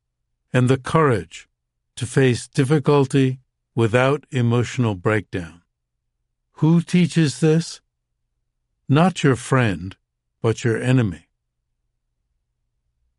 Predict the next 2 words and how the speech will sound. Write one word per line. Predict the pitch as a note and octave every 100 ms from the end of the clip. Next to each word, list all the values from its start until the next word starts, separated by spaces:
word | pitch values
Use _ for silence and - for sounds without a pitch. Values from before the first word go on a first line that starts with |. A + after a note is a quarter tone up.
| _ _ _ _ _ _ _ _ _ _ _ _ _ _ _ _ _ _ _ _ _ _ _ _ _ _ _ _ _ _ _
Adversity | B2+ G#2 F#2 E3 - D#3+ C#3+ D3 B2 -
helps | D3 C#3+ - -